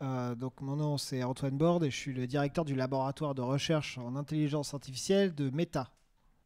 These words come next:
Meta étant le nouveau nom de Facebook. Donc il y a beaucoup de choses. Et aujourd'hui, alors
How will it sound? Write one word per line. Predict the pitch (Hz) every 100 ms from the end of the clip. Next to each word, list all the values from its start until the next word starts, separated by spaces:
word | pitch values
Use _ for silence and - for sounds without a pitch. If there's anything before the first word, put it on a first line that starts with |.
| _
Meta | 123 120 160
étant | 165 117
le |
nouveau | 117 127 139
nom | 165 165
de | 165 170 - _
Facebook. | - 143 - - - - _ - - - - -
Donc | 160 156 - - - _ - -
il |
y |
a | 135
beaucoup | -
de | -
choses. | 196 226 226 - - - - - - -
Et |
aujourd'hui, | 151 160 170 190 220 226
alors | 165 156 139